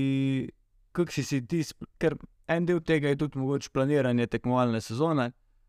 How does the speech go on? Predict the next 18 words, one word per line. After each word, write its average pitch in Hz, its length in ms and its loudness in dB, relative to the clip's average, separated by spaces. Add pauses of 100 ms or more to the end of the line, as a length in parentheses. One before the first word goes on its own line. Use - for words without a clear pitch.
(160)
Vemo, 135 360 2
da 123 120 0
si 123 160 -2
na 120 80 2
svoji 131 240 2
zadnji 117 320 2
tekmi 117 360 -2
P 165 200 0
R-e 156 260 6
naredil, 143 440 2 (340)
se 123 160 -4
pravi, 117 400 4 (240)
eh, 50 600 -10 (520)
si - 240 -2
imel 165 240 0
nek 160 200 0
napredek. 127 680 0 (640)
A, 113 260 4